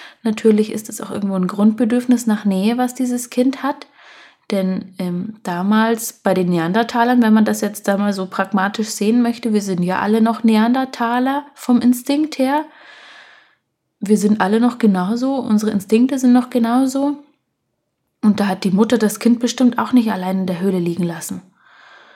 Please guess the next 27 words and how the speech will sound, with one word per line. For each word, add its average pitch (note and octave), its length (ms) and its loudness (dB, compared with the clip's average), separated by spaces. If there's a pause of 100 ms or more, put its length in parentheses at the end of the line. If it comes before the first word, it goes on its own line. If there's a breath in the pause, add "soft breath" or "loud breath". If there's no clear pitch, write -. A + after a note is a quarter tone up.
(180 soft breath)
Und G3 220 -2
das F#3+ 200 -6
Kind B3+ 260 4
wollte C4 300 4
auch G#3+ 80 2
nicht G#3+ 160 6
allein G3 260 0
in G3 120 2
der F#3 100 0
Höhle G3+ 200 4
liegen F#3+ 260 -2
lassen, F3 440 -6
weil F#3 140 -8
wenn G#3+ 120 4
der G#3 120 4
Säbelzahntiger, A#3+ 960 2 (240)
Tiger B3+ 500 2
gekommen A#3 580 0
wäre, A#3 320 2
dann G#3+ 280 2
hätte A3 180 -6
es - 80 -16
halt G3+ 160 -4
sehr G3+ 160 -2
schlecht C#4+ 320 -2
ausgesehen. E3+ 640 -6 (1300 loud breath)
Und G3 480 -4